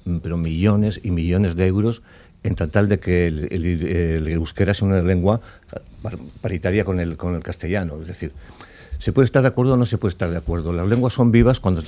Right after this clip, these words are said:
cuando se, se viven en la calle, ¿no? Si la administración gasta mucho dinero y no lo consigue, tendrá que llegar a plantearse que igual sus políticas no son las políticas adecuadas, ¿no?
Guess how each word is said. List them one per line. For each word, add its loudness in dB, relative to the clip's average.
cuando -4
se, -8
se -10
viven 0
en -2
la -4
calle, -6
¿no? -4
Si -8
la 2
administración 2
gasta 2
mucho 2
dinero 4
y 4
no 4
lo 2
consigue, 0
tendrá -2
que 0
llegar 0
a -2
plantearse -4
que -6
igual -2
sus -12
políticas -4
no 2
son -2
las -4
políticas -10
adecuadas, -8
¿no? -8